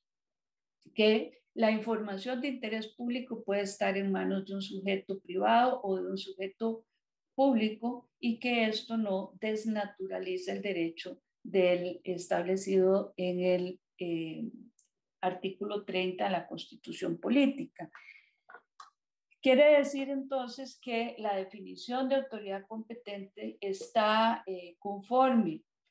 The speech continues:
con, eh, la legislación nacional costarricense y con la línea jurisprudencial, este, que ha desarrollado la Sala Constitucional. La que sigue.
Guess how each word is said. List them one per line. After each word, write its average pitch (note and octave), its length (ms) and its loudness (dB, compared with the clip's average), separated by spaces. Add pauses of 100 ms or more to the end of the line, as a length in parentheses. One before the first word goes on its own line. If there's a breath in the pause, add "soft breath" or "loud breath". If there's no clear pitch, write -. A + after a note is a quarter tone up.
con, A3+ 680 -2
eh, F3 500 -12 (100)
la F3+ 280 -2
legislación F#3 720 -8
nacional G#3+ 580 -6
costarricense G#3 1040 -8
y C#4 360 -2
con A#3+ 500 4 (280)
la G#3 480 0
línea G3+ 760 -10
jurisprudencial, F#3+ 1300 -2 (300)
este, F3+ 480 -8
que F#3+ 100 2
ha F3+ 60 6
desarrollado E3+ 640 0
la E3 140 -6
Sala D3+ 340 -10
Constitucional. - 920 -8 (340)
La F#3 180 -4
que - 100 -12
sigue. C4 480 -2